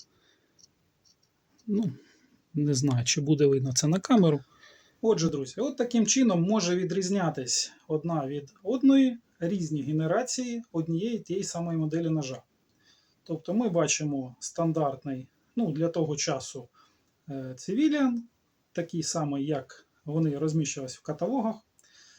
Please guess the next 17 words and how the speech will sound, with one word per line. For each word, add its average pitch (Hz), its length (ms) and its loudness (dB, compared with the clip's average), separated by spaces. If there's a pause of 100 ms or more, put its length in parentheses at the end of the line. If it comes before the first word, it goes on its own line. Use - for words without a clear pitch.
(280)
е, 143 120 -6
з 139 40 -8
двохтисячного 160 720 -2
року. 156 360 -4 (420)
І 262 280 2
ми 190 180 -2
бачимо 170 760 0
дуже 165 280 -2
цікаву, 165 760 -2
е, 151 480 -2
некаталожну 165 760 -2
модель. 120 280 -10 (1600)
Ось, 135 440 -8
яка 247 480 0 (240)
відрізняється 170 800 -4 (200)
від 127 220 -14 (100)
звичайної, 233 720 0